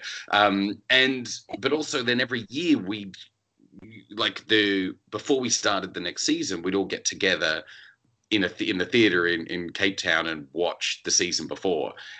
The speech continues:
and all of us singing along, you know, like, <laughs> and, but it's Zach, anyway, Zach's voice always stands out. That I can't listen to the theme song without hearing Zach yelling over the top of it,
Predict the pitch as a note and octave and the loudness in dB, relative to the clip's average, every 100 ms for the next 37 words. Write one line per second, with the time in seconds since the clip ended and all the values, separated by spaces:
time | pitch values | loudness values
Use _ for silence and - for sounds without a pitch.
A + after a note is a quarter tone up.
0 | - G2 G2 A2+ A#2 A#2+ G#2 G2 - - | 0 2 2 4 6 6 6 2 0 0
1 | G#2+ F#2+ F2+ E2+ E2 E2 E2 D#2 D#2+ - | 0 0 -2 -2 0 0 -2 -6 -12 2
2 | A#2+ F#2 F#2 F2+ - - - A2 - A#2+ | 4 6 4 2 0 -2 -2 -4 4 4
3 | A2 G#2+ A#2+ A#2+ A#2 - G2 F#2 - - | 4 4 4 4 -2 -2 2 2 2 -10
4 | - F#2+ D2+ - _ D#2+ A#2+ A#2 G2 F#2+ | -4 -2 -2 -6 _ 0 2 2 -2 -2
5 | F#2+ - F#2+ F#2+ F2 - E2+ D#2+ D#2 D2+ | -2 -2 -2 -2 -2 -2 -4 -4 -4 -6
6 | - E2+ F#2+ F#2+ - - - F#2+ F2 A2 | -8 -4 -2 -2 -12 -20 -6 -6 -2 0
7 | G2+ F2+ _ _ - F#2+ G2+ G2+ F#2 F2+ | 0 -2 _ _ -10 -2 -2 -2 -4 -6
8 | E2+ F#2 E2 D#2 E2 D#2 D#2+ F2 - - | -6 -6 -4 -6 -6 -4 -2 -2 -4 -2
9 | E2+ D#2 D2+ C#2 - _ - D#2+ B1+ - | -2 -2 -4 -8 -16 _ -6 -2 -2 -4
10 | C#2+ C#2+ C2+ A1+ A1+ - - - | -8 -6 -8 -10 -12 -12 -12 -6